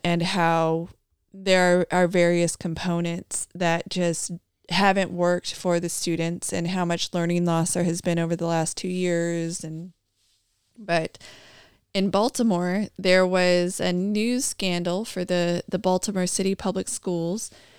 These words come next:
because there was an investigation into how a student had missed a hundred and forty days of school and was still passing their classes. And what,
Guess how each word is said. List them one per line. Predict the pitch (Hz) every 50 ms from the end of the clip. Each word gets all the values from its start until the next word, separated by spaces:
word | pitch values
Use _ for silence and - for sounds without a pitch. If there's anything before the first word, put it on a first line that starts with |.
| - _ _
because | - 208 202 - - 220 202 185 175 180 196 -
there | - 185 185 185 180
was | 185 180 175 175 175 - 190
an | 185 180 -
investigation | 185 180 180 196 208 220 247 - - 233 214 - 190 196 202 240 - - - 190 180 175 175
into | - 180 180 175 - - 180
how | 185 - - 226 220 220 226 233
a | - - 208
student | - - - - - 226 247 302 311 247 185 165 175 202 - - _ - - _ _ _ _ -
had | - 202 196 190
missed | 202 196 196 196 196 - - -
a | 190 196
hundred | 190 202 233 214 214 226 226 233 240
and | 247 214 202 208
forty | - - - 214 202 202 202 214 214 208
days | 180 190 - 180 175 165 156 160 175 214 262 - - - _ _ _ _ _ _ _ _ _ _ -
of | 214 233
school | - - - 214 190 202 185 170 220 233 _ _ _ _ _ _ _ _ _ _ _ _ _ _ _ _ _ _ _ -
and | - 185 180
was | 180 175 170
still | - - 196 185 180
passing | - - 190 175 170 185 - 185 175 175
their | 165 -
classes. | - 165 - - - - - - _ - - _ _ _ _ _ _ _ _ _ _ _ _ _ _ _ _ _ _ _ _ _ _ _ _ _ _ _ _ _ _ _ _ _ _ -
And | 180 180 175 180
what, | 185 180 175 - -